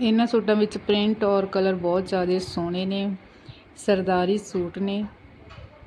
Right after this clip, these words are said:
ਸਟੱਫ ਵੀ ਇਹਨਾਂ ਸੂਟਾਂ 'ਚ ਬਹੁਤ ਹੀ ਜ਼ਿਆਦਾ ਵਧੀਆ ਹੈ। ਨੈਕਸਟ ਇਹ ਵਾਲੇ ਮਸਲਿਨ ਕਾਟਨ ਸ਼ਰਟ ਰਹੇਗੀ, ਇੱਕ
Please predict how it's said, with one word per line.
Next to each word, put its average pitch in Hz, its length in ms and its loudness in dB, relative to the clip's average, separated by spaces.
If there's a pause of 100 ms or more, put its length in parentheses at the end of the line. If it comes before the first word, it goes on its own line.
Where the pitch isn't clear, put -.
(120)
ਸਟੱਫ 208 440 0
ਵੀ 214 100 2
ਇਹਨਾਂ 196 200 2
ਸੂਟਾਂ 185 320 -4
'ਚ 180 100 -8
ਬਹੁਤ 185 380 0
ਹੀ 196 80 -4
ਜ਼ਿਆਦਾ 170 340 -2
ਵਧੀਆ 170 440 -4
ਹੈ। 175 100 -6 (840)
ਨੈਕਸਟ 208 440 2
ਇਹ 214 300 4
ਵਾਲੇ 214 220 2
ਮਸਲਿਨ 196 480 -2
ਕਾਟਨ 196 420 -4
ਸ਼ਰਟ 185 360 -4
ਰਹੇਗੀ, 185 360 0
ਇੱਕ 175 120 -10